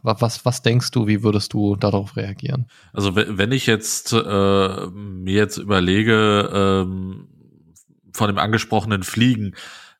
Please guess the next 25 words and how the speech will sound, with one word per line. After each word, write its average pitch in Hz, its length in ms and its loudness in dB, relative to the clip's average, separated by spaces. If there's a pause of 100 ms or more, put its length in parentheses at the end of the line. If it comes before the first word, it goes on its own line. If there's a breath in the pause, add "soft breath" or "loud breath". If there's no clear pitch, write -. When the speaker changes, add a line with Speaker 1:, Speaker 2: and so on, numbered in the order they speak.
Speaker 2:
das 104 360 -2
geheim 110 320 0
zu 139 220 2
halten, 123 800 0
wäre 107 380 2
wahrscheinlich 104 800 0 (280)
echt 101 320 0
schwierig. 90 600 0 (540)
Ne, 90 180 -8
davon 92 280 -2
mal 90 100 -6
ganz 87 180 -8
abgesehen. 80 640 -10 (680 loud breath)
Ähm, 92 800 0
ich, 104 220 -10
ich, - 240 -8
ich 180 120 -8
persönlich 214 520 0
würde 160 360 2
es 147 220 -2
wahrscheinlich 104 560 0
so 104 140 -2
machen, 107 260 -2
dass 95 200 -2
ich, 98 280 -4